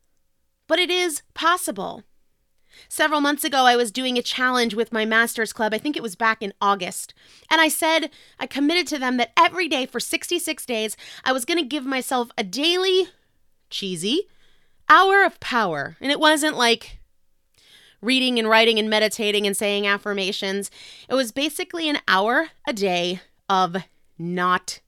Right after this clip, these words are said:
doing. An hour a day of not working, not responding to emails, not writing, not recording, not on social media,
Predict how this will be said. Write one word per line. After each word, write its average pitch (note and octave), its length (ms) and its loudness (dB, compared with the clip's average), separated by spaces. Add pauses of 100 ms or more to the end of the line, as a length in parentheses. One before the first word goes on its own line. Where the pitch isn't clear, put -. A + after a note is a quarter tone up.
(300)
doing. C#3+ 480 -10 (880)
An B3+ 220 4
hour D#4+ 320 8
a F4 80 4
day B3 420 0
of G#3+ 300 2 (360)
not A3 280 0
working, B3+ 560 0
not G#3+ 240 4
responding D4+ 560 0
to D4+ 120 -6
emails, A#3 560 -2
not A#3 260 4
writing, A#3+ 400 4
not A#3 240 2
recording, A#3+ 600 -2
not A#3+ 200 6
on E4+ 140 2
social D#4+ 400 -2
media, A#3 480 2